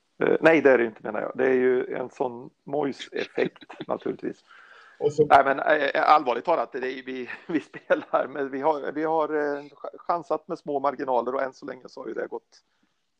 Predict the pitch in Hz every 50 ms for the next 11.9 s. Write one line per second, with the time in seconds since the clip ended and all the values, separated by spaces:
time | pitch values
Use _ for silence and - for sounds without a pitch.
0 | _ _ - - 135 120 104 117 110 120 107 - 131 113 107 110 - - - -
1 | - - - - 107 - - 117 110 - - - - - - - - 120 - -
2 | - 127 117 110 113 117 117 - _ _ - - - - _ - 127 - - -
3 | - - - - - - - - - - - _ _ - - - 143 143 147 143
4 | 135 131 - - - - - 139 120 110 120 113 113 120 120 117 - - 135 120
5 | 113 110 113 107 101 - 120 117 - 98 104 107 104 107 110 139 143 143 147 147
6 | 160 160 143 131 131 127 123 131 131 127 120 - - - 147 151 151 160 175 170
7 | 156 139 - 135 123 117 - - - 131 120 123 123 123 - 139 131 131 131 -
8 | - 139 139 139 131 127 - - 143 135 120 110 - - 127 123 117 117 123 123
9 | 120 127 143 127 104 90 - - 120 127 123 127 127 139 131 131 - - 113 -
10 | - 127 131 131 131 120 113 107 104 101 101 - _ _ _ _ _ - 139 127
11 | 143 156 147 123 113 117 101 - - 135 127 131 127 117 101 87 85 92